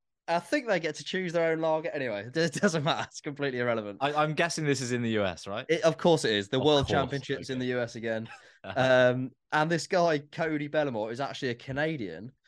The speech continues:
Speaker 2: Ah,
Speaker 1: Right, so
Speaker 2: Cody, baby!
Speaker 1: <laughs> so can run, not only can he run a mile in this speed, but he can drink four cans of lager with a running time of four minutes and forty-nine seconds. That's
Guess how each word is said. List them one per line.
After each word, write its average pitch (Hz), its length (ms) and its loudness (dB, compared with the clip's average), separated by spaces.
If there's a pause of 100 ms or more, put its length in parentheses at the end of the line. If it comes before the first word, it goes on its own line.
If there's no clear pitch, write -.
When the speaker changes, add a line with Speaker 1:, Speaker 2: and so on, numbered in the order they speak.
(220)
Speaker 2:
Ah, 226 100 -4
Speaker 1:
Right, 196 200 2
so - 60 -6
Speaker 2:
Cody, 262 300 6
baby! 240 640 4 (180)
Speaker 1:
<laughs> 214 160 4
so 156 240 4
can 170 280 2
run, 185 400 6 (480)
not 208 220 8
only 135 320 4
can 139 180 -2
he 135 120 0
run 139 200 2
a 139 40 2
mile 143 360 2
in 101 120 -2
this 98 160 -8
speed, 95 420 -10
but - 100 -16
he 131 100 -6
can 131 160 -4
drink 131 320 0 (240)
four 151 260 2
cans 123 640 -6 (120)
of 104 100 -8
lager 110 280 4
with 95 140 -4
a 101 40 -2
running 131 380 2
time 98 420 -2
of 104 140 -8 (240)
four 156 280 2
minutes 117 380 -4
and 110 200 -8
forty-nine 113 640 -2
seconds. 80 600 -8 (720)
That's - 460 0